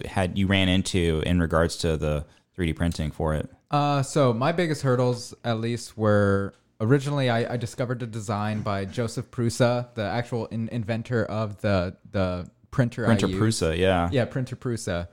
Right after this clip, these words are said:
Speaker 2: I found a, a design that they had been working on and creating different iterations of, and I liked how he had designed it, or the individuals working on that had designed it,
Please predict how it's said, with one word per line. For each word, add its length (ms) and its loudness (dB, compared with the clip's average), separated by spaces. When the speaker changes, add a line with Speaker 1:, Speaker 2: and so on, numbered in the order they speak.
Speaker 2:
I 100 2
found 320 0
a, 540 0
a 200 4
design 480 2
that 180 -4
they 160 -2
had 220 -4
been 360 -4
working 380 0
on 280 2
and 120 -4
creating 640 -2
different 320 0
iterations 540 2
of, 300 2
and 460 2
I 560 -2
liked 320 -2
how 160 -2
he 160 -2
had 140 0
designed 440 -4
it, 280 -4
or 320 4
the 100 2
individuals 540 2
working 340 0
on 80 2
that 220 4
had 160 2
designed 360 0
it, 240 -6